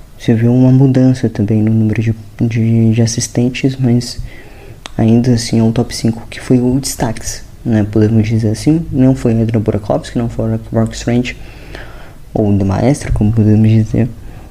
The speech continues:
Aliás, o Andrei Burakovsky perdeu a reta final de temporada, vamos ver que ficar de olho. Já, tá, já foi anunciado que ele está fora dos pro-, da primeira metade dos playoffs, pelo menos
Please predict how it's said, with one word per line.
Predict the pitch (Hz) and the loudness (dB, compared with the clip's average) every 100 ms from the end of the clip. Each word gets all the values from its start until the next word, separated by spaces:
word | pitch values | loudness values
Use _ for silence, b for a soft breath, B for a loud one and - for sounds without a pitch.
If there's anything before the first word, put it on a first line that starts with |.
| - | 0
Aliás, | 117 120 139 | 2 4 2
o | 131 | 2
Andrei | 117 117 | 2 2
Burakovsky | 117 113 110 110 110 113 - - | 0 0 -2 -2 -2 -2 -6 -6
perdeu | - 123 113 113 | -2 0 2 2
a | |
reta | 113 113 110 | 2 0 -2
final | 113 110 | 0 -2
de | 110 | -2
temporada, | - 113 110 107 110 | -2 -2 -2 0 0
vamos | 117 113 113 | 2 0 -2
ver | |
que | 107 | -6
ficar | - - - 113 | -12 -18 -2 0
de | 110 | 2
olho. | 104 120 | 2 2
Já, | 123 117 120 | 2 4 2
tá, | 120 - 113 | 0 -4 -4
já | 120 113 | -2 -2
foi | 107 117 | 0 0
anunciado | 110 107 101 101 | 0 0 -2 -2
que | 104 | -2
ele | 104 | -2
está | 104 107 | -2 -4
fora | - 107 110 | -4 -4 -2
dos | 104 - | -4 -6
pro-, | - 110 101 | -6 -4 -4
da | - | -6
primeira | 113 110 110 | -2 0 2
metade | 107 101 107 | 2 2 2
dos | 104 - | 0 -4
playoffs, | 107 113 127 | -2 -2 -2
pelo | 117 110 | 0 2
menos | 113 - | 2 -2